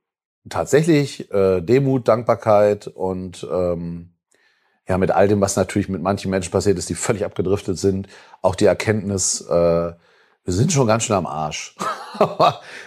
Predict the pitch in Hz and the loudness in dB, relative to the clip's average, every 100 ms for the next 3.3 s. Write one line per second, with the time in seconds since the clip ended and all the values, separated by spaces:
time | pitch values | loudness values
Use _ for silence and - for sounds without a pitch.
0 | - 120 104 - 165 156 170 131 107 104 | -2 0 -2 0 4 4 4 4 6 6
1 | 127 127 117 - - _ _ _ 110 107 | 4 -2 -4 -8 -14 _ _ _ -2 -2
2 | - - 110 113 - 110 107 _ - 107 | -4 -2 0 2 2 0 -2 _ -2 2
3 | 101 107 | 2 0